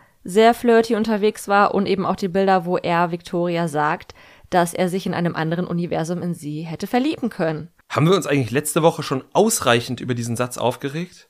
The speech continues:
Speaker 1: Ja, ich glaube schon.
Speaker 2: Weil
Speaker 1: Willst
Speaker 2: ich
Speaker 1: du noch was sagen dazu?
Speaker 2: Ja, ich find den einfach so super dumm, weil er ja einfach nur offenbart, dass er sich in einem Teil seines Gehirns halt vorstellen kann, sich in sie zu verlieben. Und das ist einfach,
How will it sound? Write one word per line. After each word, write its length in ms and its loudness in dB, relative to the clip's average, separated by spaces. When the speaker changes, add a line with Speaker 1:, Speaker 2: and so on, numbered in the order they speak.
Speaker 1:
Ja, 220 4
ich 100 -2
glaube 200 2
schon. 340 -2
Speaker 2:
Weil 260 0
Speaker 1:
Willst 140 4
Speaker 2:
ich 60 2
Speaker 1:
du 0 -
noch 140 4
was 160 0
sagen 240 0
dazu? 120 -4
Speaker 2:
Ja, 160 6
ich 160 -6
find 220 -2
den 180 -2
einfach 280 -2
so 140 -6
super 380 -4
dumm, 400 0
weil 580 0
er 160 0
ja 340 -2
einfach 280 0
nur 160 2
offenbart, 680 0
dass 140 -2
er 80 0
sich 200 -6
in 100 -6
einem 320 0
Teil 240 -4
seines 300 -2
Gehirns 420 -2
halt 100 -4
vorstellen 500 0
kann, 200 -2
sich 120 -10
in 80 -4
sie 100 -4
zu 120 -4
verlieben. 360 -4
Und 160 -2
das 120 -2
ist 80 -10
einfach, 360 0